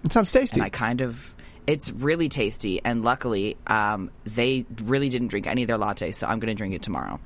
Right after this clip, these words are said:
Speaker 1: Nice.
Speaker 2: So this works out, uh, very well for me, actually. <laughs> What did you have for breakfast?
Speaker 1: I had an entire watermelon. This has been
Speaker 2: What the
Speaker 1: Breakfast
Speaker 2: fuck?
Speaker 1: Update.
Speaker 2: Damn it.
Speaker 1: <laughs>
Speaker 2: Was it a very small watermelon?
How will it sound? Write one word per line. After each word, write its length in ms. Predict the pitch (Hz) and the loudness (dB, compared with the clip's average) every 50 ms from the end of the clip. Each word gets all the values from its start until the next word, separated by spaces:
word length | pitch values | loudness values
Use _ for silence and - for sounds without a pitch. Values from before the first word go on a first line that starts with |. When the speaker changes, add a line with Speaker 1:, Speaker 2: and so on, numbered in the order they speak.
| - - - - - - | -14 -14 -12 -10 -4 0
Speaker 1:
Nice. 280 | 240 - - - - - | 2 2 2 4 4 4
Speaker 2:
So 420 | - 233 214 175 165 156 139 - - - - - - - - - - | 4 4 4 2 2 0 -2 -4 -6 -10 -16 -16 -16 -16 -4 2 4
this 140 | 196 - | 6 6
works 160 | 233 220 185 196 | 6 6 6 4
out, 240 | 170 147 127 - - - - - - - | 2 2 2 -2 -6 -12 -14 -4 4 4
uh, 140 | 196 170 | 4 6
very 280 | 160 180 180 175 160 160 | 6 4 4 4 4 4
well 160 | 180 170 160 | 2 2 2
for 120 | 139 147 135 | 2 2 2
me, 140 | 127 120 | 2 4
actually. 600 | 113 104 127 - - - 185 170 123 117 123 143 - - | 4 2 2 2 2 2 4 2 2 2 0 -2 -2 -4
<laughs> 40 | - - - - - - | -10 -12 -12 -12 -4 2
What 120 | 196 240 | 4 4
did 160 | 262 220 - 262 | 4 4 2 0
you 80 | 294 | 0
have 160 | 285 311 277 | 0 0 0
for 100 | - 208 | 2 2
breakfast? 920 | 156 156 127 120 - - 98 73 62 - - - - - - - - - - - - - - - - - - - | 2 2 0 0 0 -4 -6 -4 -4 -2 0 0 0 -2 -2 -4 -6 -6 -8 -12 -20 -18 -18 -18 -18 -2 4 6
Speaker 1:
I 140 | 175 220 214 | 8 8 8
had 220 | 175 170 160 143 | 6 4 4 4
an 120 | 143 123 117 | 4 4 4
entire 360 | 117 - 151 156 165 165 151 | 4 6 6 6 6 4 4
watermelon. 600 | 139 170 180 170 151 120 117 120 113 117 190 - - - - - - - - | 4 4 4 4 4 4 4 4 4 4 2 2 0 -4 -6 -6 -6 2 8
This 180 | - 262 269 - | 10 10 10 8
has 120 | 202 143 | 4 6
been 180 | 120 156 127 104 | 6 6 6 8
Speaker 2:
What 220 | 165 180 214 233 | 6 6 6 6
the 80 | - 202 | 6 6
Speaker 1:
Breakfast 160 | 202 - - | 6 6 6
Speaker 2:
fuck? 260 | - 185 170 175 208 | 6 6 6 6 6
Speaker 1:
Update. 360 | 170 147 127 123 127 - - - - - - - - - - - - - - - - - - - - - - - - - - - - | 4 4 4 4 2 0 -4 -8 -10 -14 -18 -18 -18 -18 -18 -18 -18 -20 -20 -18 -18 -14 -10 -6 -2 -2 -2 -2 -2 -6 -6 -2 2
Speaker 2:
Damn 320 | 285 302 311 294 247 208 | 4 4 4 2 0 0
it. 140 | 160 131 - - | -2 -2 -2 -2
Speaker 1:
<laughs> 2750 | - - - - 392 - - 427 - - 427 415 - - 415 - - 440 427 - - 415 392 - - 392 - - - 403 - - - - - - - 415 - - - - 403 - - - - 285 - - - - - - - | -4 0 4 4 4 6 6 4 6 6 4 4 6 4 4 4 6 4 4 4 6 4 4 6 6 4 4 4 2 2 2 4 2 2 2 4 2 2 2 2 4 2 2 2 2 4 2 2 4 4 2 2 2 4 6
Speaker 2:
Was 180 | - 302 311 539 | 4 6 6 6
it 180 | 539 523 494 240 | 4 4 4 4
a 20 | |
very 360 | 208 214 233 220 185 156 135 | 6 6 4 6 4 2 2
small 560 | - - - - 131 131 131 123 123 123 123 | 2 2 2 2 4 6 6 6 6 4 4
watermelon? 920 | 123 127 127 127 131 131 131 131 131 131 131 131 131 127 135 143 147 165 | 4 4 4 4 4 2 4 4 4 4 4 2 2 2 0 -4 -6 -8